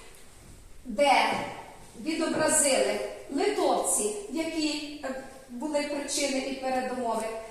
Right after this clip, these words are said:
е, польська сторона і українська сторона. Молодці.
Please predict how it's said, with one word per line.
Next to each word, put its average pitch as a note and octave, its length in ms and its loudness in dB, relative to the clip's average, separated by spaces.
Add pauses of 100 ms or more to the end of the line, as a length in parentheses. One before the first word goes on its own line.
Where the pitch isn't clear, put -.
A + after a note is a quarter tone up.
(280)
е, B3 360 -2
польська D#4+ 440 6
сторона D4 600 4 (160)
і - 340 6
українська C4 760 0
сторона. B3 520 0 (400)
Молодці. - 600 2